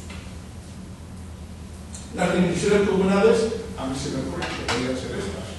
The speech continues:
no sé. Los bienes fondo, que los llamamos espacios protegidos, pero los bienes fondo, mm, ya estamos viendo que incluso el cambio climático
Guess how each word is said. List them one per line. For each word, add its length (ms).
no 60
sé. 240
Los 180
bienes 240
fondo, 340
que 560
los 80
llamamos 420
espacios 460
protegidos, 540
pero 180
los 140
bienes 240
fondo, 540
mm, 1300
ya 80
estamos 320
viendo 420
que 180
incluso 360
el 60
cambio 300
climático 640